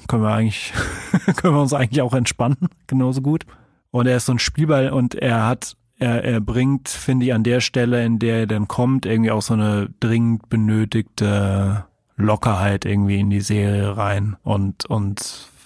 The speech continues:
<laughs> insbesondere auch durch seine vulgäre Ausdrucksweise, dass man irgendwie mal sagt, ja, okay, vielleicht, vielleicht ist nicht alles ganz so schwarz in diesen Landen,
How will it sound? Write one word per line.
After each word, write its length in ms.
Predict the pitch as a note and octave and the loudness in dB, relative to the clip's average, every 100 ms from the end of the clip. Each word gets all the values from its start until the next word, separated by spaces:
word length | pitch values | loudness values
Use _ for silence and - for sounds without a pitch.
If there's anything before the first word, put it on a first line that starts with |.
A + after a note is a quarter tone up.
| - - | -12 -4
<laughs> 440 | - C3 A2 - A#2 E3+ | 0 0 0 -2 -2 0
insbesondere 580 | - B2+ - A#2+ A#2+ A2+ | 0 -2 0 2 2 2
auch 120 | A2 | 2
durch 160 | A#2+ A2 | 0 0
seine 220 | A#2 A2 | 0 0
vulgäre 480 | A#2+ A2+ A#2+ A#2+ - | 0 2 0 0 0
Ausdrucksweise, 800 | B2+ - A#2+ A2 - G2 G#2 G2+ | 0 0 -2 -2 -2 0 0 0
dass 160 | G2+ | -2
man 80 | A2 | 0
irgendwie 220 | G#2 G#2+ | 0 0
mal 120 | G2+ G2+ | 0 0
sagt, 240 | G2+ - | -2 -2
ja, 120 | G2+ | -2
okay, 180 | G2 G#2+ | -2 -4
vielleicht, 280 | F#2+ G#2 F#2 - - - - - | -4 -4 -6 -10 -14 -12 -14 -14
vielleicht 260 | - A#2+ C3+ | -2 0 2
ist 140 | A#2+ | 2
nicht 160 | C#3 - | 0 2
alles 320 | B2 C3+ A2+ | 2 2 2
ganz 220 | B2 A#2+ | 0 2
so 100 | A#2+ | 2
schwarz 880 | G#2 - G#2 A2+ A2+ - - - - - | 0 0 2 2 0 -2 -6 -6 -10 -2
in 180 | A2+ | 0
diesen 280 | G#2 G#2 G#2+ | 2 2 2
Landen, 440 | G2+ G#2 G#2 G#2 | 2 2 2 0